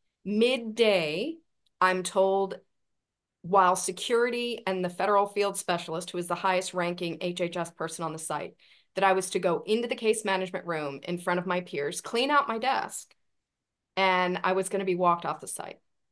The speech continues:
and that I was under investigation. So that was not a good day when they <laughs> walked me off the site and took my badge for speaking the truth to try to save the kids, but I wouldn't go back and do anything differently.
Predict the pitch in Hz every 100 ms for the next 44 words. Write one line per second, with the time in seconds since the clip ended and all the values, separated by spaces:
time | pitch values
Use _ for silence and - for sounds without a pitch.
0 | _ _ _ 190 196 190 185 180 185 185
1 | 190 190 180 175 156 - - 95 - -
2 | - _ _ - - 226 240 285 302 294
3 | 302 311 302 285 294 294 247 269 294 339
4 | 254 233 - - 349 294 403 415 320 -
5 | 349 359 349 339 - - - 254 - -
6 | 269 233 254 254 214 220 - 214 190 -
7 | 233 247 269 254 277 415 226 233 - 208
8 | 202 214 208 214 196 180 285 381 180 196
9 | 175 - 185 202 202 190 185 180 180 180
10 | 180 190 185 190 185 180 202 - - -
11 | -